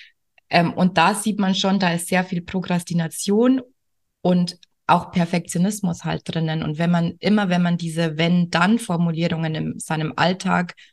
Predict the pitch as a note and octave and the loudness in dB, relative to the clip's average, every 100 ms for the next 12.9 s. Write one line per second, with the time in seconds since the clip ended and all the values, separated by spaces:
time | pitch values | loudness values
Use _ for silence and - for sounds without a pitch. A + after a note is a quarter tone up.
0 | _ D#3+ E3 G#3+ G#3+ F#3 - E3 E3 E3 | _ -4 0 0 0 0 2 0 0 -4
1 | - E3 - D#3 D3+ F3 A#3 - - - | -2 -2 -2 -6 0 0 0 -8 -16 -18
2 | - - _ D#3+ F3 F#3+ F#3+ - F3+ F3 | -20 -20 _ 0 2 0 -4 -2 0 0
3 | E3 E3+ G3 F#3 E3+ E3+ F3+ - _ _ | 0 2 2 2 2 2 0 -6 _ _
4 | - F#3+ D3+ C3+ - _ _ - D#3+ D#3+ | 2 2 2 -4 -12 _ _ -6 -4 -4
5 | D#3+ D#3 F3 - E3 D#3 - E3+ E3 D#3 | 0 0 0 -2 -4 -6 -4 -2 0 -2
6 | - D#3+ D#3+ D#3 - E3+ F3 D#3+ D3+ D3 | -2 -4 -2 -6 -2 -2 0 -4 -6 -4
7 | C#3+ D3 D3 D3 D#3 - - _ D#3 - | -4 -4 -6 -6 -8 -20 -20 _ -2 0
8 | F3 - F3 F3+ F3+ - _ _ _ - | -4 -2 0 0 -4 -10 _ _ _ -4
9 | E3+ F3+ E3+ - A#3+ - G#3 F#3 E3+ A3 | -2 -2 0 2 2 4 2 2 2 4
10 | B3+ G3+ F3 G3+ G3+ - D#3+ F#3+ F3 F3 | 6 4 4 2 0 0 2 2 0 -2
11 | - D#3+ F3+ F3 E3+ F3 D3+ - D#3 F#3 | 0 2 2 0 -2 -4 -12 -8 -2 0
12 | E3 C#3+ C#3 - D3 D3 - D#3+ A3+ | 0 -2 -4 -6 -6 -6 -2 -2 -2